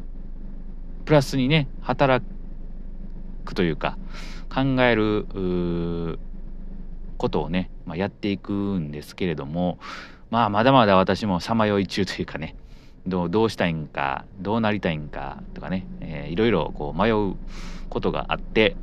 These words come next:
えー、まあ、日々やっているという感じですね。はい。ですから、この物語とか、まあ、恋愛とかね、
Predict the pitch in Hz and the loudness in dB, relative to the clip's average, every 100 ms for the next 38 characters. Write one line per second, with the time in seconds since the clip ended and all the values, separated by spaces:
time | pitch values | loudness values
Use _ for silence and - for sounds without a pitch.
0 | - 85 82 78 78 76 71 69 69 73 | -10 -8 -8 -6 -6 -8 -8 -8 -8 -8
1 | - - - - - - - - - - | -8 -8 -8 -8 -8 -10 -10 -10 -10 -10
2 | - - - - - - - - - - | -10 -10 -10 -10 -10 -10 -10 -10 -10 -10
3 | - - - - - - - - - - | -10 -10 -10 -10 -10 -10 -10 -10 -10 -10
4 | 85 - 82 - - 87 82 87 87 90 | -8 -6 -6 -6 -6 -6 -4 0 0 0
5 | 73 82 92 92 87 87 101 101 - - | -4 -6 -4 -2 -2 -4 -4 -6 -6 -10
6 | - 87 76 71 - - 85 - 80 82 | -8 -8 -8 -8 -10 -8 -6 -2 -2 0
7 | 107 107 107 120 120 110 101 82 - - | 0 2 2 2 4 4 4 0 -2 -4
8 | 71 - - - - - - 113 104 127 | -4 -4 -8 -10 -10 -10 0 2 4 4
9 | 127 127 123 120 - 85 98 110 | 4 4 4 0 -2 0 0 0